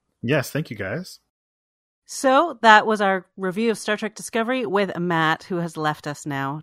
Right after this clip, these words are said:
Speaker 2: to deal with Prodigy on our own. So just a little bit, it's not even Prodigy news. It's really just a reminder that the show goes on hiatus after this episode, and they're back on January sixth with fifteen more episodes for the season.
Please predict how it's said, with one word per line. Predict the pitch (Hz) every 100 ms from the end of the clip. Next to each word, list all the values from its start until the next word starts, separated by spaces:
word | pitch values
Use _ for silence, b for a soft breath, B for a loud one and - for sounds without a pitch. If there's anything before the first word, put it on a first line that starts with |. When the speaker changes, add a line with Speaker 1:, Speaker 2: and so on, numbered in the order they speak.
| -
Speaker 2:
to | 165 160
deal | 156 156 147
with | 147
Prodigy | - 139 139 - 143
on | 127 135
our | 135 127
own. | 160 147 135 - _ _ _ -
So | - 202
just | 190 -
a | 226
little | 240 302 320
bit, | 247 247
it's | 226 262
not | 254
even | 254 220
Prodigy | - 214 196 185 180
news. | 180 156
It's | 165 -
really | 165 160
just | 165 -
a |
reminder | 156 147 147 143 151 196 302 - _
that | 156
the | 156
show | - 170
goes | 165 160
on | 156 147
hiatus | 156 147 156 160 156
after | 147 -
this | 151 180 160
episode, | 156 151 165 170 240 _ _ _ _ _ _
and | 170 165 165 - _
they're | 160
back | 147 160 165 -
on | 165
January | 160 170 160 147 139
sixth | - - 208 - - -
with | 160 -
fifteen | - - 240 - - 220 214
more | 208 202 196
episodes | 175 175 - 165 151
for | -
the | 156
season. | - 147 131 -